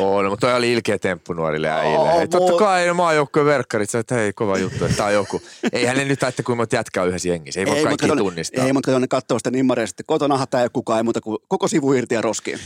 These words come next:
Speaker 1: Niin, mut silloinhan, kato, junnuthan, ei nykyään vähän eri, mut silloinhan pyydettiin aina kaulahuiveihin ja paitoihin.
Speaker 2: Joo.
Speaker 1: Ja nykyäänhän itse asiassa ne pyytää niitä kuvia.
Speaker 2: Kaverikuva.
Speaker 1: Niin, ei oo oikein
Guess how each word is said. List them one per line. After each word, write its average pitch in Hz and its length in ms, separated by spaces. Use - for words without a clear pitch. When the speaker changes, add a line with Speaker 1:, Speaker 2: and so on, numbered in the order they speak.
Speaker 1:
Niin, 143 140
mut 139 120
silloinhan, 147 440
kato, 123 240
junnuthan, 127 460
ei 107 80
nykyään 92 380
vähän 87 180
eri, 90 120
mut 82 80
silloinhan 107 280
pyydettiin 101 360
aina 95 180
kaulahuiveihin 87 800
ja 80 100
paitoihin. 87 600
Speaker 2:
Joo. 110 140
Speaker 1:
Ja 101 120
nykyäänhän 127 420
itse 117 180
asiassa 117 180
ne 113 100
pyytää 113 260
niitä 107 220
kuvia. 78 400
Speaker 2:
Kaverikuva. 117 560
Speaker 1:
Niin, 117 240
ei 151 140
oo 156 60
oikein 160 120